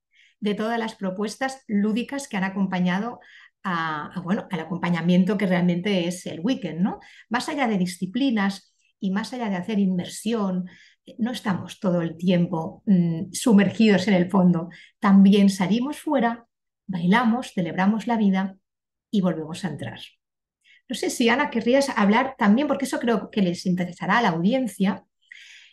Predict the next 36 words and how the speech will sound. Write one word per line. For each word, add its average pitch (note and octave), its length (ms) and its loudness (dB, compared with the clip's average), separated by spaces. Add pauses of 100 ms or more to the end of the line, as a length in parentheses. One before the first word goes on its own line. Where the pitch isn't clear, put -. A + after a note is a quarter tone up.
(320)
cuáles D4 420 -2
son B3+ 340 -2
las G3+ 200 -4
personas C4 640 -6
que F#3 140 -6
pueden B3 380 -4
venir, G#3 340 0 (200)
porque G3+ 220 -4
a G3+ 40 -2
veces B3 400 -8 (420)
eh, G#3+ 200 -4
puede C#4+ 240 -4
que D4+ 100 -8
haya C4+ 160 -2
un A#3 180 0
grupo E4+ 360 -4
que A#3 140 -2
no C4 120 0
se D4+ 100 -8
sienta C4+ 340 -4
identificado G#3 680 -4
por A3+ 140 -4
alguna G3 340 -2
razón. - 520 -10 (300)
¿Qué D4 120 -6
les D#4+ 160 -4
podrías A#3+ 340 0
decir, G3 240 -2
por F#3+ 140 -2
ejemplo, G#3 440 -2
al G3+ 140 -2
grupo G#3+ 240 -2
adolescente? F#3 800 -4 (540)
¿Qué A3 100 -8
les C4+ 140 -6
dirías? - 560 -14